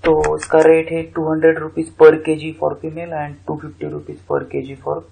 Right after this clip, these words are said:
sorry, two hundred for per केजी for male and two fifty for female, and the African boar। दोस्तों, इसका भी बहुत market में demand है, क्योंकि हर एक बंदा चाहता है कि मेरे को African बोर या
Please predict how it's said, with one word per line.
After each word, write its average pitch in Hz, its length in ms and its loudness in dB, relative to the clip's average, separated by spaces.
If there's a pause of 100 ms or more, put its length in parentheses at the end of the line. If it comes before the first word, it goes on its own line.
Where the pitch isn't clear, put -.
(920)
sorry, 131 160 -4
two 170 300 -2
hundred 170 260 2
for 165 200 2 (460)
per 160 140 10
केजी 160 260 -2
for 156 200 0
male 165 380 -6
and 160 200 -12
two 165 100 -8
fifty 156 320 -16
for 151 200 -8
female, - 400 -16 (920)
and 156 200 0
the 156 120 4
African 147 460 -2
boar। - 300 -10 (280)
दोस्तों, 175 300 4
इसका 175 380 6
भी 175 360 0 (480)
बहुत 160 340 6
market 143 440 4
में 143 160 -2
demand 127 320 2
है, 123 140 -6
क्योंकि 135 320 -8
हर 135 340 2
एक 143 200 -4 (100)
बंदा 139 360 0
चाहता 135 340 0
है 135 100 -4
कि 139 160 -10
मेरे 135 240 -8
को 135 160 0
African 135 380 -6
बोर 131 300 -6
या 131 180 -8